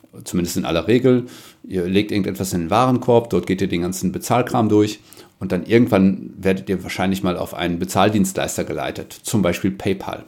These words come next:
Ja, PayPal ist da ein sehr klassisches Beispiel. Also irgendwann verlässt du diese Shopseite für kurz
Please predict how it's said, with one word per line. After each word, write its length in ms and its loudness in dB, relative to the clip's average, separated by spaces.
Ja, 120 0
PayPal 360 -2
ist 120 -6
da 60 -2
ein 80 0
sehr 120 -2
klassisches 520 -8
Beispiel. 440 -10
Also 440 6
irgendwann 380 8
verlässt 420 2
du 40 2
diese 220 2
Shopseite 760 2
für 300 -4
kurz 600 4